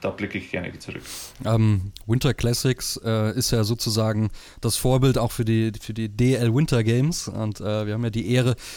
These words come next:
Speaker 2: es wieder in Köln auszutragen, äh, nächstes Jahr gegen die Adler Mannheim. Ähm, auch einmal an dich die Frage, wie ist das so als Spieler, so ein besonderes Spiel zu spielen?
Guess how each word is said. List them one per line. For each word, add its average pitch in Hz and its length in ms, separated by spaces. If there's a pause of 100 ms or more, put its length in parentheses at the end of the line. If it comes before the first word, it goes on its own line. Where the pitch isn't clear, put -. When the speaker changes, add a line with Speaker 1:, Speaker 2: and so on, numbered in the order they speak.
(180)
Speaker 2:
es 113 160
wieder 120 160
in 113 100
Köln 127 300
auszutragen, 123 840
äh, 113 160
nächstes 117 400
Jahr 113 140
gegen 110 180
die 110 120
Adler 110 280
Mannheim. 120 460 (560)
Ähm, 104 340 (400)
auch 104 160
einmal 104 260
an 101 120
dich 127 100
die 120 140
Frage, 104 340
wie 110 40
ist - 120
das 123 140
so 110 80
als 101 140
Spieler, 139 360
so 104 80
ein 101 60
besonderes 110 480
Spiel 127 220
zu - 120
spielen? 107 460